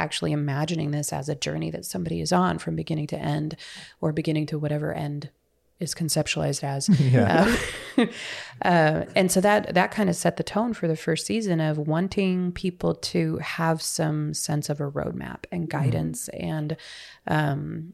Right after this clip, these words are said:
Speaker 1: a guide for that journey.
Speaker 2: Mm-hmm.
Speaker 1: And that kind of birthed the desire to do it and the,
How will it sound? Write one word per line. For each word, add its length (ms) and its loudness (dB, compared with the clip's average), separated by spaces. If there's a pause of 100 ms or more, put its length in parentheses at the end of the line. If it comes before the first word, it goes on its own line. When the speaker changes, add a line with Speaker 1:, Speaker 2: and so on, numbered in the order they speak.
(120)
Speaker 1:
a 100 4
guide 760 0
for 260 -2
that 220 -4
journey. 600 0
Speaker 2:
Mm-hmm. 120 0
Speaker 1:
And 480 -2
that 240 0 (280)
kind 200 0
of 80 -4
birthed 580 -2 (100)
the 420 2
desire 400 0
to 160 -10
do 180 0
it 400 -6
and 480 0
the, 540 -2